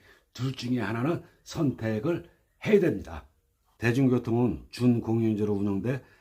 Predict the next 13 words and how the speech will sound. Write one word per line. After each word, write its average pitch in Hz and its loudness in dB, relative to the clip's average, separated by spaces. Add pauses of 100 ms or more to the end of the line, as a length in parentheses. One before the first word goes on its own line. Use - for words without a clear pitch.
(160)
재정 117 0
지원을 107 0
받지만 101 -2 (240)
택시는 117 -2 (100)
지원 110 -2
없이 151 -2 (240)
요금 120 2
통제만 110 -4
받고 95 -6
있다는 110 -4
불만이다. 92 -8 (560)
택시 135 -4
요금은 123 2